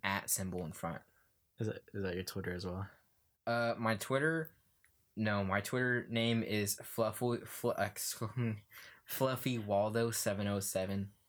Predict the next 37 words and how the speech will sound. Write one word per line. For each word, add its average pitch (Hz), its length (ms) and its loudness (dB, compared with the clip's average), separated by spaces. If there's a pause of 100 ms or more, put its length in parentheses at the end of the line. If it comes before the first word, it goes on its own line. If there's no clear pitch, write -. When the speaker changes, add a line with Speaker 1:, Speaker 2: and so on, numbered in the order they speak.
(720)
Speaker 2:
Nice 87 120 -2
Speaker 1:
Check 92 140 0
me 87 60 -4
Speaker 2:
name. 90 180 0
Speaker 1:
out, 92 280 -2
bro. 90 320 -2 (800)
Not 107 200 2
Speaker 2:
Uh, 98 40 -4
Speaker 1:
gonna 98 140 -2
spell 87 320 -4
it. - 100 -12 (200)
Speaker 2:
and 101 160 0
if 98 140 -2
you 104 100 0
wanna 101 180 0
follow 98 240 0
me 95 140 -2
on 90 140 -2
Instagram, 90 560 -2
it's, 85 120 -4 (200)
uh, 82 320 0 (200)
Jarrell 92 500 0
dot 85 240 -2
J 87 220 -4
P 87 200 -6
G. 90 320 -4 (420)
And 90 100 -2
on 80 220 -4
Twitter, 90 380 -4 (120)
it's, 82 320 -6
uh, - 300 -8 (340)
Jarrell 87 400 0
Villanueva, 90 640 -4
just - 220 -8
together. 85 440 -4 (540)
And, 95 320 -2
um, 104 500 0